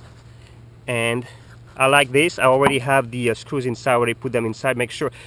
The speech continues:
it comes with two sets, uh, two sizes of, uh, screws, uh, long and short, but you wanna use long for the straps. Put them inside and make sure it goes through the, um,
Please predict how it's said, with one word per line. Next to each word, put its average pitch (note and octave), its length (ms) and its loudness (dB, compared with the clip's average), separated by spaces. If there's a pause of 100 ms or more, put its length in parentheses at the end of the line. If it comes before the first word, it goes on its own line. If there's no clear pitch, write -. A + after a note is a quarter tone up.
it A#2+ 80 -10
comes B2+ 180 0
with A#2 120 -8
two D#3 100 -8
sets, - 460 -4
uh, B2+ 80 -4
two D#3+ 160 -8
sizes D3 560 0 (300)
of, A2+ 280 -2
uh, A2+ 100 0
screws, D3+ 440 -4 (280)
uh, G#2+ 220 0
long C3+ 380 2
and A#2+ 120 -6
short, D3 400 -2 (280)
but B2 80 -6
you B2 80 -4
wanna B2+ 180 2
use A#2+ 240 -4
long C3+ 280 2
for C#3 140 -4
the A2+ 100 -4
straps. - 500 0 (320)
Put C#3+ 120 -2
them B2+ 140 4
inside C3+ 400 2
and B2 60 0
make B2+ 120 -2
sure C3+ 140 -2
it A2+ 60 -4
goes B2 140 -4
through - 180 -8
the, A2+ 180 2
um, G2+ 180 -4